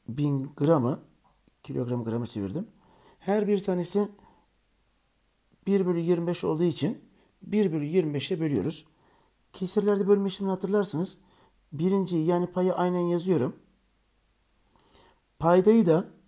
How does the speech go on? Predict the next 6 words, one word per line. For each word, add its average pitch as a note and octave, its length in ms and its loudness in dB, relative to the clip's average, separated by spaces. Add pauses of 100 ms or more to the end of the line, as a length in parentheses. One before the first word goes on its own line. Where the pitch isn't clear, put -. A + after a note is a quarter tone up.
(120)
yani D3 160 -4
şurayı E3 320 0
da D3 240 2 (560)
ters G#3 260 0
çevirip D3 420 -2 (1600)
çarpıyoruz. - 580 -8